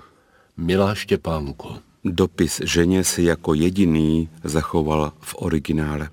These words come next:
Speaker 1: „Jsi zbavena mé přítomnosti a trápení. Buď šťastna po svém.“ A buď hodná na tu chudinku malou, která je to jediné, co po mně zůstane.
Speaker 2: A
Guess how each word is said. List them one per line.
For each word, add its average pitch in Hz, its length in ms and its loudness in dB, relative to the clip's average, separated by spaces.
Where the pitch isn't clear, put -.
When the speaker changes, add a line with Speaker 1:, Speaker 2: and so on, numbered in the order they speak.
Speaker 1:
„Jsi 113 220 0
zbavena 104 500 2
mé 127 180 2
přítomnosti 117 1000 2
a 101 120 -2
trápení. 78 840 -2
Buď - 260 -2
šťastna - 600 -4
po 95 120 -8
svém.“ - 480 -12
A 95 60 2
buď 90 180 2
hodná 113 400 2
na 107 100 2
tu 98 140 -2
chudinku 101 580 0
malou, 90 440 4
která 85 400 0
je 87 140 2
to 78 140 -2
jediné, 85 680 0
co - 340 -8
po 78 120 -4
mně 69 240 -6
zůstane. - 640 -12
Speaker 2:
A 87 220 0